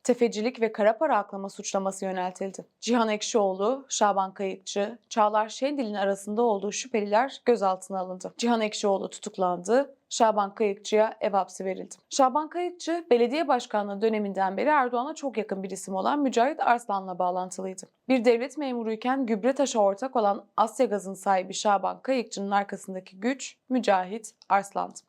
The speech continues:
Altı Ekim iki bin yirmi beşte Türkiye'nin en büyük beş yüz sanayi kuruluşu listesinde beşinci sırada yer alan İstanbul Altın Rafinerisi H Ş'ye operasyon yapıldı.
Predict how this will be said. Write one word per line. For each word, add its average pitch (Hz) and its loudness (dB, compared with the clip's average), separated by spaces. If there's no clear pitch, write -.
Altı 240 4
Ekim 349 -2
iki 302 -2
bin 294 6
yirmi 269 2
beşte 277 2
Türkiye'nin 294 0
en 302 2
büyük 277 -2
beş 294 0
yüz 262 -2
sanayi 226 0
kuruluşu 220 -2
listesinde 220 -2
beşinci 214 -2
sırada 226 2
yer 196 2
alan 208 2
İstanbul 269 -2
Altın 214 0
Rafinerisi 214 -2
H 208 4
Ş'ye 202 -2
operasyon 185 -2
yapıldı. 185 -10